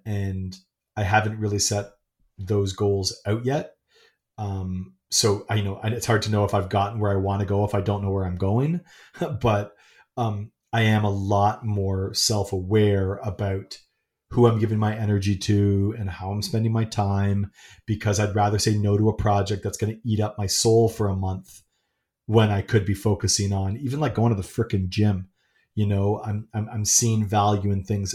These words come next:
other than just the money. And, and I wanna continue to be mindful about that stuff because, you know, um,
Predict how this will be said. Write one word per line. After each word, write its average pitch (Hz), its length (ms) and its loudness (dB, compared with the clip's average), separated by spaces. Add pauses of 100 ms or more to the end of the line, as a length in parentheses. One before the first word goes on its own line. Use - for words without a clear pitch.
(140)
other 101 460 4
than 95 280 0
just - 680 0 (320)
the 107 80 2
money. 98 580 4
And, 104 100 -4
and 104 160 -6
I 104 60 0
wanna 98 240 -4
continue 101 720 -2
to - 140 -6
be 101 180 -4
mindful 98 800 -2 (260)
about 98 280 -2
that 101 200 -2
stuff 123 400 -6
because, 95 640 -4 (360)
you 104 100 -4
know, 98 220 -8 (280)
um, 98 420 -8